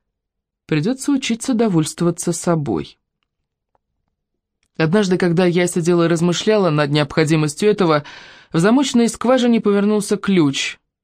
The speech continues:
Пьетро пришел на обед, по пути забрав из школы Д Д. Я закрыла свои книги и тетради, дочка вбежала в комнату. Эльза очень ей обрадовалась. Д Д проголодалась, и я ждала, что сейчас она спросит, как обычно:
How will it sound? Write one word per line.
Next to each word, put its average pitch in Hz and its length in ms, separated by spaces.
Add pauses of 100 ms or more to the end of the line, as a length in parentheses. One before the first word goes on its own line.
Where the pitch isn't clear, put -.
(260)
Пьетро 165 360
пришел 156 360
на 160 180
обед, 220 320
по 165 80
пути 160 260
забрав 165 400
из 160 80
школы 160 360
Д 165 160
Д. 143 280 (680)
Я 330 160
закрыла 170 380
свои 156 280
книги 156 300
и 156 80
тетради, 185 560 (320)
дочка 196 340
вбежала 151 400
в 151 60
комнату. 185 600 (300)
Эльза 170 260
очень 165 240
ей 165 160
обрадовалась. 151 600 (480)
Д 175 160
Д 160 100
проголодалась, 165 760
и 156 60
я 160 160
ждала, 165 320
что 170 180
сейчас 170 360
она 156 160
спросит, 220 400
как 143 160
обычно: 160 460